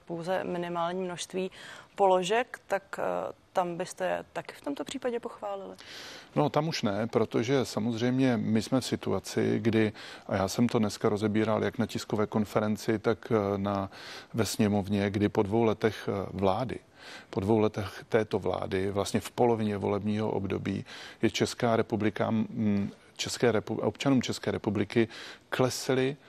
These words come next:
Speaker 2: reálné příjmy nejvíc v celé Evropě. Ani ne v Evropské unii, v celé Evropě.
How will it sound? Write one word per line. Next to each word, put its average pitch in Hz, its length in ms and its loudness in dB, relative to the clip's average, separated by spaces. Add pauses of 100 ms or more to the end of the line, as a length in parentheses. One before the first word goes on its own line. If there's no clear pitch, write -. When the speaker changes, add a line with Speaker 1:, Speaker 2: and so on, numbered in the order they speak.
(200)
Speaker 2:
reálné 117 520 2
příjmy 110 480 0 (200)
nejvíc 127 880 4
v - 80 -20
celé 104 300 2
Evropě. 98 500 -2
Ani 143 200 2
ne 131 120 6
v 120 60 2
Evropské 107 400 2
unii, 98 260 -4
v - 120 -14
celé 117 420 2
Evropě. 104 460 -2